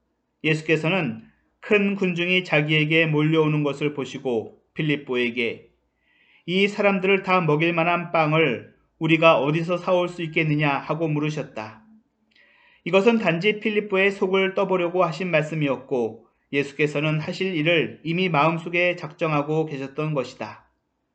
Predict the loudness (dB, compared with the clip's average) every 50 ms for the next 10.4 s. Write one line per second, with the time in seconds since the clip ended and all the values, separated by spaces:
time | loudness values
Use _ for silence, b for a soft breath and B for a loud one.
0 | _ _ _ _ _ _ _ _ b b b b b b b b b b b b
1 | _ 2 4 4 4 2 2 -2 0 0 0 0 -2 -4 -8 -14 -20 _ _ _
2 | -6 -2 2 2 2 2 2 2 2 2 2 0 0 0 2 4 4 4 4 2
3 | 0 0 0 0 0 0 -2 -2 -2 -4 -2 -2 -2 -4 -4 -6 -6 -4 0 2
4 | 2 4 4 2 0 0 0 0 -2 -6 -12 _ _ -4 -2 0 2 2 2 2
5 | 2 2 2 2 2 0 -2 -6 -12 -20 _ _ -8 -4 -4 0 2 2 2 2
6 | 0 -4 -2 2 4 4 4 4 2 2 0 0 -4 -4 -6 -2 0 0 0 0
7 | 0 0 0 0 0 0 0 2 2 2 2 2 0 0 0 -2 -4 -8 -6 -6
8 | -2 0 2 2 2 2 0 -2 -2 -4 -4 -2 -2 0 0 0 0 -2 -4 -6
9 | -16 -20 _ _ -6 -4 -2 -2 -4 -4 -4 -6 -4 -4 -4 -4 -6 -8 -6 -6
10 | -8 -8 -8 -10 -10 -10 -12 -18